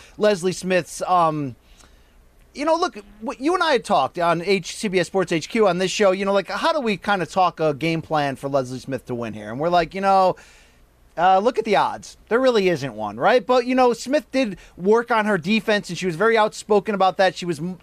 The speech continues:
too aggressive in their first fight, and she got finished in the first round. I wanna give Smith credit. A very responsible defense here. Was it survival mode? Well, Luke, I mean, she, I don't believe she had the firepower to win this fight under any circumstance. So, yes,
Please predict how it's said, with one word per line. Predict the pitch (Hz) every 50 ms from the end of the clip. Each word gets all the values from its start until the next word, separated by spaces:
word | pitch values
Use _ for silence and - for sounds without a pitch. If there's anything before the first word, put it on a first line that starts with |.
| _ -
too | - 339 330 302
aggressive | 214 170 208 196 185 - 190 185 180 156 - - - -
in | - 185 185 190
their | 190 180
first | - - 190 190 170 - -
fight, | - 190 180
and | 175 170 -
she | -
got | 170 180 165 -
finished | - 180 175 156 -
in | 165 156
the | 147
first | - - 156 143 - -
round. | 160 151 131 120 - - - - -
I | 285
wanna | 339 370 359
give | 269 330 330 262
Smith | - - 262 277 240 -
credit. | - 285 269 208 170
A | 185
very | 226 294 349 - 311 285
responsible | 226 208 175 - - 226 214 202 - 180 170 180
defense | 151 143 196 196 - 180 160 147 - -
here. | 151 139 127 - - - - - _
Was | - 196 254 262 233
it | 277 254 185 _ _
survival | - - 233 233 208 190 226 240 254 285 311 302 320 330 339
mode? | 339 330 320 330 339 277
Well, | 254 254 269 262 247 233 - - - _ _ _
Luke, | 269 349 330 - -
I | - 226 262 294
mean, | 294 262
she, | - - 285
I | - 240 285
don't | 330 339 311
believe | 226 247 269 302 254
she | - - 254
had | 247 277 277
the | 233 254
firepower | - 269 269 269 269 247 - 262 254 262 240
to | 226
win | 226 226 247 240 233
this | 240 233 -
fight | - 240 240 233
under | 240 226 226 233
any | 240 240
circumstance. | - - - 254 254 - 226 202 - - 151 135 120 -
So, | - 202
yes, | 202 208 196 226 247 247 196 - -